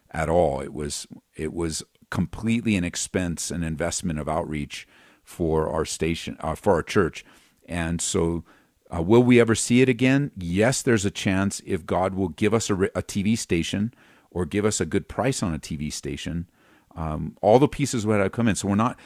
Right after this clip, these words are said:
we are, we are bummed that Grace T V is not on the air. And by the way, if you're listening from somewhere else, Grace T V was a low, was a, a digital channel over the air where we played Bible study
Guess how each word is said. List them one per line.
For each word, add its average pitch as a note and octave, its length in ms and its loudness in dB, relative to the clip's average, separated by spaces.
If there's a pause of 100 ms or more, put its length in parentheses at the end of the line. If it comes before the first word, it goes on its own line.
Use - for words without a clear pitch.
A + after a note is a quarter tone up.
(160)
we B2+ 180 8
are, G#2 160 4 (100)
we A#2+ 260 4
are A#2+ 100 10
bummed F#2+ 480 4 (140)
that F2 160 -2
Grace F#2 240 0
T - 120 -4
V F2 120 0
is D#2+ 100 -4
not E2 160 -2
on D#2+ 140 -2
the D#2 140 -2
air. C2+ 160 -6
And E2+ 180 -6
by A2 140 6
the A2+ 100 6
way, G2+ 120 6
if F2 80 -2
you're G2 100 -4
listening A#2 320 0
from G#2+ 180 -2
somewhere G2 380 0
else, G2+ 320 -2 (380)
Grace G#2+ 300 4
T A2+ 180 0
V G#2+ 180 4
was F#2+ 220 2
a F2 80 2
low, G2 340 2 (100)
was E2+ 360 -2
a, E2 240 -2 (380)
a D#2+ 140 -8
digital B2 500 2
channel G2+ 520 0
over G2+ 260 6
the G#2+ 200 4
air E2 300 0 (440)
where F2+ 140 4
we F#2+ 140 4
played F#2+ 320 2
Bible G2 280 0
study F#2+ 460 2